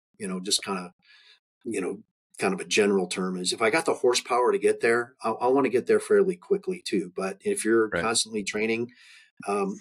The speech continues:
Speaker 1: incorrectly, you won't have that power component.
Speaker 2: Yeah.
Speaker 1: And,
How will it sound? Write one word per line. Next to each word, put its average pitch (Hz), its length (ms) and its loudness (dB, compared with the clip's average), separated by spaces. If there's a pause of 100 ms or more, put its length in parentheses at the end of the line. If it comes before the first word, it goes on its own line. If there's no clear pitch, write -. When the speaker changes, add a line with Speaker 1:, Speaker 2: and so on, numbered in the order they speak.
Speaker 1:
incorrectly, 104 760 2
you 101 140 0
won't 95 240 -4
have 90 260 -10
that 80 200 -8 (200)
power - 280 -2
component. - 440 -12
Speaker 2:
Yeah. 78 200 0 (100)
Speaker 1:
And, 104 160 0